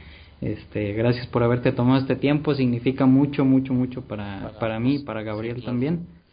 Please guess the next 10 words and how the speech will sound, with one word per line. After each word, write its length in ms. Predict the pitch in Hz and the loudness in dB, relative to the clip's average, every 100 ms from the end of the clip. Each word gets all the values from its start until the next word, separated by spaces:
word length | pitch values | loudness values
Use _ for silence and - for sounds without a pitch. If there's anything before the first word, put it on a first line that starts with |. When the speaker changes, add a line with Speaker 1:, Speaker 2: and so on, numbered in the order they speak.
| _ _ _ - | _ _ _ -10
Speaker 1:
Y, 400 | 113 107 110 113 | -6 -4 -6 -8
pues, 480 | - 113 110 - - | -6 -6 -6 -14 -12
muy, 640 | - 131 135 143 147 147 139 | 0 4 4 4 4 4 4
muy 280 | 139 143 | 4 6
interesantes 800 | 143 139 123 120 127 131 135 131 135 - | 4 4 2 0 0 0 0 -2 -4 -12
tus 160 | 110 | -12
comentarios, 840 | - 113 113 113 131 139 147 - | -10 -8 -6 0 2 4 2 -2
me 240 | 120 110 110 | -6 -6 -6
dejó 260 | 107 131 | -4 0
mucho, 520 | 131 139 147 151 147 | 4 6 4 4 -2